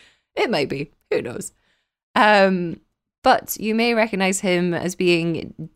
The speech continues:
J D McCoy in Friday Night Lights. He was also Peter Pan in two thousand and three's Peter Pan.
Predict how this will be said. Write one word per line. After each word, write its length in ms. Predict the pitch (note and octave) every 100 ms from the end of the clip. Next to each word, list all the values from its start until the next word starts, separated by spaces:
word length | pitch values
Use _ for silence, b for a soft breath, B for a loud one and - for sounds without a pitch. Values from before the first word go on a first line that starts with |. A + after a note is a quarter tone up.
| _ -
J 280 | F3+ F#3
D 220 | F3+ F3+ F3
McCoy 520 | D#3 F3 E3 F3+ G3+
in 140 | E3
Friday 280 | - D#3+ D#3
Night 220 | D3 D3+
Lights. 400 | D#3+ F#3+ - - _ _
He 180 | -
was 160 | G#3 A3 G3
also 440 | C4+ D4 G3 F#3+
Peter 420 | F#3+ B3+ D4+ G#3
Pan 340 | F#3+ A3+ G#3 G#3+
in 240 | F3 F#3+
two 220 | - B3+
thousand 280 | A3+ G3+ F3
and 120 | E3+
three's 260 | F3+ F3+ -
Peter 400 | _ A#3 A3+ D#3+
Pan. 420 | F3+ F3 C#3+